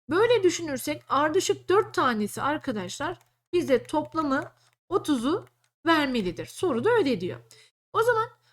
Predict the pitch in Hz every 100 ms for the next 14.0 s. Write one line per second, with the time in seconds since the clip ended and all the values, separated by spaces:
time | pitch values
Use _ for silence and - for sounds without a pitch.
0 | _ 285 339 415 415 - 262 330 - 381
1 | 381 370 466 330 208 208 - 415 453 427
2 | 302 - 247 254 226 240 233 269 233 269
3 | 254 262 - 240 226 220 185 185 247 494
4 | - - - - 415 427 392 381 392 359
5 | 403 392 415 453 285 233 208 233 202 220
6 | 370 453 - - 415 359 214 240 359 -
7 | - _ _ _ - 466 480 415 359 294
8 | 262 233 214 196 294 - _ - 403 392
9 | 349 370 349 370 311 359 359 359 311 277
10 | 277 240 233 190 311 - - - 349 349
11 | 285 269 262 339 254 302 269 175 - 196
12 | _ _ _ 311 359 349 - 349 - 349
13 | 349 320 277 247 202 196 170 269 349